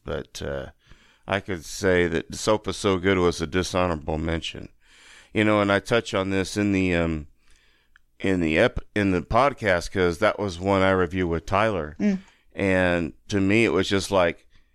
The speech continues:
Speaker 1: you know, there are other ways to make people laugh other than sex jokes and sexual innuendo. And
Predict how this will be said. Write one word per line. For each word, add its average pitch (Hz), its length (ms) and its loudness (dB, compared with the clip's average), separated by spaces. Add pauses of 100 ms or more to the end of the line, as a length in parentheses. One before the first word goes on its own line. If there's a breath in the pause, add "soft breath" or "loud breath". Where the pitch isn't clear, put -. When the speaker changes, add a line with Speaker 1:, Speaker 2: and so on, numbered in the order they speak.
(180)
Speaker 1:
you 117 100 0
know, 127 140 4
there 117 160 2
are 135 160 6
other 113 160 0
ways 107 320 2
to - 60 -10
make 95 180 -2
people 92 260 2
laugh 95 280 4
other 90 200 0
than 80 200 -4
sex - 340 0
jokes - 440 -8
and 78 280 -6
sexual 90 460 -2
innuendo. 80 840 -2 (600)
And 78 580 -2